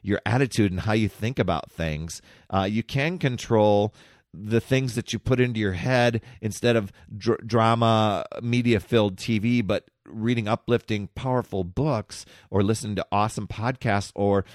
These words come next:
or audiobooks. You can control those decisions and those opportunities,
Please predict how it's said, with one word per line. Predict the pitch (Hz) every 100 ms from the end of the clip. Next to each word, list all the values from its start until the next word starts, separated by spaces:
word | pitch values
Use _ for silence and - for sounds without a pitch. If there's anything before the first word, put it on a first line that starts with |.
| -
or | 92 92
audiobooks. | 101 135 143 110 90 101 - - - - - -
You | 127 135
can | 220 - 220 220
control | 214 131 110 - 113 107
those | 104 113 120
decisions | 110 - 117 120 104 82
and | 95
those | 95 98
opportunities, | 101 - - 127 143 85 69 73 -